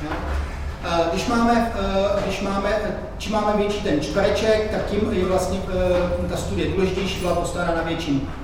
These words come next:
eh, na větším teda efektu. Eh, to taky ukazují právě ty konfidenční intervaly, které nám ukazují spolehlivost teda odhadu, eh, té hodnoty. Vidíte, že tohle to byla studie, která byla na osmi lidech, proto, eh, vlastně ty muží nohy jsou takhle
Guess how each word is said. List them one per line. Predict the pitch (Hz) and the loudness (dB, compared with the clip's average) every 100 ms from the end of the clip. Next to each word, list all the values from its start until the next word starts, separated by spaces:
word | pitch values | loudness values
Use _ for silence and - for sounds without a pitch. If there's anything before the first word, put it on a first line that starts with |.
| 165 165 | -6 -2
eh, | |
na | 170 | 0
větším | 170 - 151 | 0 0 -2
teda | 135 - | -4 -6
efektu. | - 214 - 214 214 214 | -6 -6 -2 2 2 2
Eh, | 208 - 180 | -2 -4 -4
to | 170 190 | -4 0
taky | 202 - | 2 2
ukazují | 226 - 196 190 190 190 | 0 0 2 6 8 8
právě | 190 180 175 | 6 2 2
ty | 180 | 0
konfidenční | 180 185 180 185 180 - 185 | -2 -2 0 0 0 -2 -4
intervaly, | 170 180 175 175 | -4 -4 -2 -2
které | 170 175 175 | -2 -2 -2
nám | 170 175 | -2 -2
ukazují | 175 170 175 175 175 - | -4 -2 -2 -2 -4 -8
spolehlivost | - - 202 196 196 190 190 - | -8 2 4 6 4 4 2 2
teda | 190 | 2
odhadu, | 185 175 135 170 170 165 - - - | 2 2 2 2 2 0 -2 -6 -6
eh, | 160 160 | -4 -2
té | 151 165 | -2 -2
hodnoty. | 175 196 202 190 | -2 -2 0 2
Vidíte, | 185 180 190 | 2 0 -2
že | 175 | -2
tohle | 175 170 160 | -2 -2 -2
to | 165 | -2
byla | - 160 | 0 0
studie, | 160 170 165 | 0 -2 -2
která | 165 165 156 156 | -2 -2 0 0
byla | 160 - - - | 0 0 -2 -6
na | 160 165 | -6 -4
osmi | 175 175 160 | -4 -2 -2
lidech, | 170 185 185 180 | 2 2 2 0
proto, | 175 175 175 175 | -2 0 2 2
eh, | - - 175 165 | 0 -4 -4 -2
vlastně | 165 165 165 | 0 -2 -4
ty | 165 | -4
muží | 170 175 180 | -2 0 0
nohy | 175 139 | 0 0
jsou | - | -2
takhle | - 151 151 139 | -6 -6 -4 -4